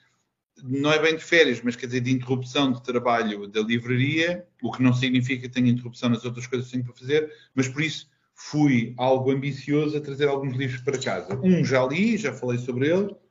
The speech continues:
o Le Grand Vi-, Le Grand Vide, da Lea Mouraviec, nunca sei dizer o nome, que é um livro visualmente, eh, incrível. Uma outra coisa que eu estou muito feliz é, vocês devem conhecer o Taiyo Matsumoto,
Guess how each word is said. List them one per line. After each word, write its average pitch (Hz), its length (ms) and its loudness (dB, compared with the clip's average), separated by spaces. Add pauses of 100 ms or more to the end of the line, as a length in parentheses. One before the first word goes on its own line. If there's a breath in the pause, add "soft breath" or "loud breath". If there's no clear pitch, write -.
(200)
o 127 160 0
Le 120 80 2
Grand 127 280 2
Vi-, 127 340 -2 (260)
Le 123 100 2
Grand 123 280 2
Vide, 127 360 -2
da 113 300 2
Lea 120 460 2
Mouraviec, 131 1000 0 (100)
nunca 117 200 -8
sei 117 140 -10
dizer 113 180 -4
o 117 60 -2
nome, 131 320 2 (420 soft breath)
que 131 100 0
é - 20 6
um 131 80 6
livro 123 240 2
visualmente, 127 760 0 (340)
eh, 104 500 -4 (180)
incrível. 165 720 -2 (560 soft breath)
Uma 165 180 6
outra 196 160 8
coisa 190 180 2
que 190 80 -2
eu 180 40 0
estou 185 160 0
muito 175 240 0
feliz 160 520 0
é, 139 360 0 (340 soft breath)
vocês 135 240 -2
devem 165 280 0
conhecer 151 440 -4
o 135 80 -2
Taiyo 143 260 0
Matsumoto, 165 840 0